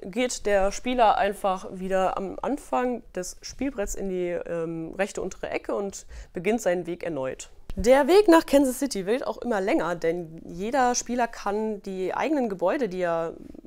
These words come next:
ähm, vor sich liegen hat und die bei jedem Spieler gleich sind, über dieses neutrale Gebäude bauen. Also wenn der Spieler eben, äh, auf dem Spielbrett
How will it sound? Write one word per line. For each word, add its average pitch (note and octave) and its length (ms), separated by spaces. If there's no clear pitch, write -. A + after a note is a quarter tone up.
ähm, F3 480
vor - 180
sich F3 160
liegen F3 280
hat G3+ 200
und F3+ 200
die F3 80
bei D#3+ 80
jedem F3 160
Spieler E3 260
gleich G#3+ 320
sind, A3+ 320
über A3 320
dieses C#4+ 400
neutrale A#3+ 440
Gebäude G3+ 280
bauen. D#3 340
Also E3+ 220
wenn C#4 200
der C4 100
Spieler A3+ 380
eben, G3 340
äh, - 20
auf F3+ 280
dem G3 100
Spielbrett F#3 960